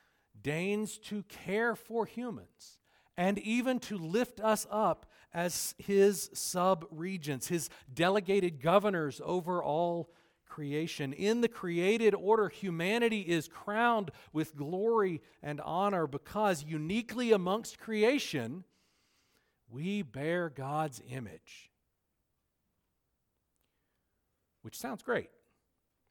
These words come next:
until you look around at the world around us,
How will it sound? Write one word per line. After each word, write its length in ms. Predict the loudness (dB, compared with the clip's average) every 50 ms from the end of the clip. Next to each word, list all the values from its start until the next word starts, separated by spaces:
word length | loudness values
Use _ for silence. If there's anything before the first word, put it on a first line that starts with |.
| _ _ _ _ _ _ _ -16
until 260 | -16 -12 -10 -10 -8
you 120 | -8 -6
look 180 | -6 -6 -6 -4
around 300 | -6 -4 -4 -4 -4 -6
at 80 | -8
the 80 | -12 -12
world 400 | -8 -4 0 2 2 2 2 -2
around 480 | -6 -8 -6 -2 0 0 0 0 -2 -4
us, 460 | -10 -18 -18 -18 -18 -18 -18 -20 -20